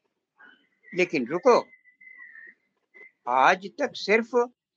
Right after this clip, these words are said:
इंद्रधनुष ही रचे गए हैं, उनका कोई तीर तो रचा नहीं गया। तो गिरो अपने इंद्रधनुष से छूटे हुए तीर की तरह बंजर जमीनों को वनस्पतियों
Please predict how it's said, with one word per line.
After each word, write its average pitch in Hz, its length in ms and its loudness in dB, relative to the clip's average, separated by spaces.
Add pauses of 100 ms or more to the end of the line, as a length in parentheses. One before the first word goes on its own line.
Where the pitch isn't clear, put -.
(160)
इंद्रधनुष 160 800 -2
ही 165 300 -2
रचे 233 360 4
गए 208 260 4
हैं, 170 580 2 (1160)
उनका 170 380 2
कोई 175 340 0
तीर 269 580 0
तो 208 240 -2
रचा 151 380 2
नहीं 147 320 -2
गया। 117 340 -4 (1120)
तो 285 100 4
गिरो 277 560 6 (260)
अपने 262 480 2
इंद्रधनुष 240 640 2
से 233 140 6
छूटे 240 420 0
हुए 208 360 4
तीर 269 400 0
की 196 180 0
तरह 175 360 2 (880)
बंजर 247 400 6
जमीनों 196 600 2
को 175 240 4 (420)
वनस्पतियों 196 800 2